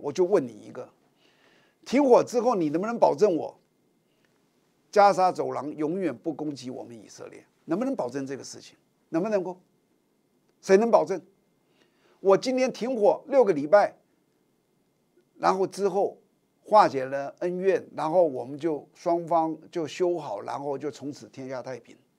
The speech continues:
还是在这个六个礼拜，他们整军经武，又在准备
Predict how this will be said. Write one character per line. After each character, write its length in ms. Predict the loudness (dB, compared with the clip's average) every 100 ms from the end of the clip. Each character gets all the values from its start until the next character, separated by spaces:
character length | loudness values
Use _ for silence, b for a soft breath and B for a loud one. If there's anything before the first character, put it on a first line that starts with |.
| _ b b b b b
还 140 | 0 0
是 160 | 2
在 160 | 2 2
这 140 | 0
个 100 | -4
六 140 | -2 -2
个 40 |
礼 140 | -2
拜， 220 | 2 2 2
他 180 | -2
们 140 | -4 -2
整 220 | -4 -4
军 180 | -8 -8
经 240 | -8 -8
武， 180 | -8 -12 _ _ _ _ _ _ _ _ _ _ _
又 140 | 2
在 140 | 4 4
准 220 | 2 -4
备 260 | -4 -4